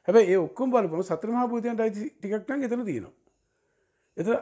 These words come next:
සතර මහා භූතයන්ට අයිති දැන් අපි අම්මා කියලා ගත්තොත් එහෙම අම්මා කොතනද ඉන්නේ? අම්මගේ සියලු දේම අයින් කරොත් එහෙම. අපි කෑලි කෑලි වලට බැලුවත් අම්මෙක් නෑ එතන. අ, දුව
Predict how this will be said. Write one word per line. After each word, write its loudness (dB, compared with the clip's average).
සතර 0
මහා 4
භූතයන්ට 0
අයිති 4
දැන් 0
අපි -6
අම්මා -2
කියලා 0
ගත්තොත් -4
එහෙම -4
අම්මා -4
කොතනද -4
ඉන්නේ? -4
අම්මගේ -4
සියලු 0
දේම 2
අයින් -2
කරොත් -4
එහෙම. -8
අපි -4
කෑලි 2
කෑලි 4
වලට -2
බැලුවත් -6
අම්මෙක් -8
නෑ -10
එතන. -16
අ, -6
දුව 4